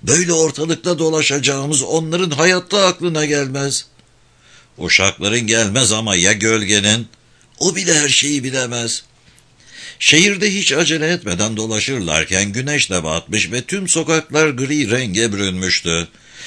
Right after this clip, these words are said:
Yaspar elini Jakob'un elbisesinden çekmiyordu. "Sakın koşma." "Zamanımız bol, öyle değil mi?" "Ama tek bir hayatımız var. Cüzzamlılar koşamaz."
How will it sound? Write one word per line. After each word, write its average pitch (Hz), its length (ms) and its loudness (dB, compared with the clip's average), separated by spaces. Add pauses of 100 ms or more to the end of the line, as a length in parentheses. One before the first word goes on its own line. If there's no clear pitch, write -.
(140)
Yaspar 185 500 4
elini 87 480 -2
Jakob'un 151 460 0
elbisesinden 143 880 0
çekmiyordu. 87 960 -2 (220)
"Sakın - 420 0
koşma." 139 640 -2 (560)
"Zamanımız 98 680 0
bol, 98 320 0
öyle 104 260 2
değil 147 200 2
mi?" 85 320 0 (500)
"Ama - 300 -6
tek 160 280 -2
bir 156 100 0
hayatımız 135 680 0
var. 113 280 -4 (320)
Cüzzamlılar 139 840 0
koşamaz." 139 800 0